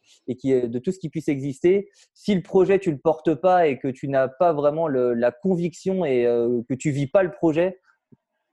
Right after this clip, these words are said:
pour moi, ça, ça n'aura rien de durable. C'est, euh, vraiment ma conviction personnelle.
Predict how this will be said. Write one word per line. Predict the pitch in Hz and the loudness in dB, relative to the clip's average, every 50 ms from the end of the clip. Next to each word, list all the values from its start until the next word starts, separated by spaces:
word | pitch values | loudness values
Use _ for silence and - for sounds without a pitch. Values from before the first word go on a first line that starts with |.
| _ _ _ _ _ _ | _ _ _ _ _ _
pour | 196 202 185 190 | 0 0 2 2
moi, | 185 196 208 196 | 2 2 2 0
ça, | 202 - 147 139 139 139 139 | 2 2 2 4 4 2 2
ça | 135 139 151 143 135 | 0 0 0 0 0
n'aura | 135 135 127 135 135 135 135 120 | 0 0 2 2 2 2 0 -2
rien | 117 123 165 180 170 | -2 -2 -2 -2 -2
de | 156 | -2
durable. | 139 147 135 120 110 - _ _ - 104 101 - _ | -2 0 0 0 -2 -2 _ _ -20 -20 -20 -20 _
C'est, | _ - 127 120 | _ -4 -2 0
euh, | 120 120 117 117 117 113 | 0 0 -2 -2 -2 -4
vraiment | 110 113 135 160 170 160 | -4 -2 -2 -2 -2 -2
ma | 147 143 151 151 | -2 -2 -2 -2
conviction | - 165 143 143 135 - - 160 143 | -2 -4 -6 -6 -6 -8 -10 -10 -8
personnelle. | 143 - - 135 117 101 98 | -8 -10 -8 -10 -10 -10 -12